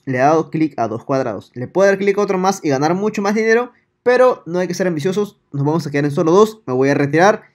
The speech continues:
Bien, me retiro y vamos a hacer mi ganancia. Vamos, vamos a darle clic en retirar.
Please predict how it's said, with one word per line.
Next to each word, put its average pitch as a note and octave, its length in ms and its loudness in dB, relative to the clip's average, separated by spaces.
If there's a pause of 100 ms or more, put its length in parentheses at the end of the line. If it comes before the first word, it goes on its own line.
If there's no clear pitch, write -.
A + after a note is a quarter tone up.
(240)
Bien, C3+ 200 -2
me D#3+ 120 0
retiro A3 560 2
y G3+ 80 -6
vamos G3 200 -2
a - 20 -8
hacer D#3 120 -2
mi D#3+ 80 -4
ganancia. F3 400 -2
Vamos, D3 280 -6
vamos C#3 280 -6
a C#3 40 -4
darle C3 160 -8
clic C#3+ 180 -6
en F3 160 0
retirar. F3 460 0